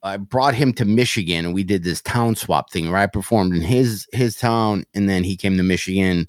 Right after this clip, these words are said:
and he performed here. And then we decided to get a little cray-cray, and we decided that we wanted to perform at bowling alleys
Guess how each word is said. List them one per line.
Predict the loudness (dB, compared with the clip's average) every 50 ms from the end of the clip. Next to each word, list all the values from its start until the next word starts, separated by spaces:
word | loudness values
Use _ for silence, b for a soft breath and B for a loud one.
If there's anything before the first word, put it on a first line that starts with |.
| _ _ _
and | -2 0 0 0 0 0 -2 -2 -4 -4 -6 -6
he | -6 -6 -8
performed | -8 -10 -14 -12 -6 -2 0 0 2 2 2 0 0 -2 -2 -6 -8
here. | -10 -8 -4 -2 0 0 2 2 0 0 -2 -6 _ _
And | -2 0 0 2
then | 2 2 2 0
we | 0 0
decided | -2 -2 -2 -2 0 0 0 0 0 -2
to | -4 -2
get | 0 0
a | 2
little | 2 0 -2
cray-cray, | -2 -2 0 0 0 0 0 0 2 2 2 2 2 0 -2 -2
and | -4 -2
we | -2 -2
decided | -2 -2 0 0 2 2 2 2 0 -2 -4 -6 _ -2
that | 2 2 2 2 0 -2
we | -2 0 0
wanted | 2 2 2 2 4 2 2 0
to | -2
perform | -6 -8 -10 -6 -2 0 0 0 0
at | -2 -4 -4
bowling | -2 0 2 2 4 4 2 2
alleys | 2 2 0 0 0 0 -2 -2 -4 -8 -14